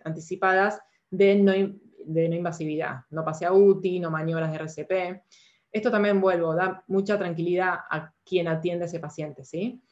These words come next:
Y, como decía al principio, hablar y, en caso de que sea necesario, implementar la sedación paliativa, ante, obviamente, una disnea refractaria.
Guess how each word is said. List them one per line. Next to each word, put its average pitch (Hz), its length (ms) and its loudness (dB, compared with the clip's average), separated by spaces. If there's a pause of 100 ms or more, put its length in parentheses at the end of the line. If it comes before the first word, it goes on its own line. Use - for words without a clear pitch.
(420)
Y, 262 340 -2
como 170 460 -4
decía 160 320 -2
al 190 120 2
principio, 226 680 -2 (440)
hablar 240 640 2
y, 180 280 0
en 160 100 -2
caso 165 440 -2
de 160 100 -4
que 160 100 -8
sea 165 160 -4
necesario, 175 400 -4
implementar 170 720 -2
la 156 100 -6
sedación 151 540 -8 (260)
paliativa, 151 600 -6 (220)
ante, 190 500 -2
obviamente, 160 380 -4
una 170 120 -4
disnea 151 400 -6
refractaria. - 880 -10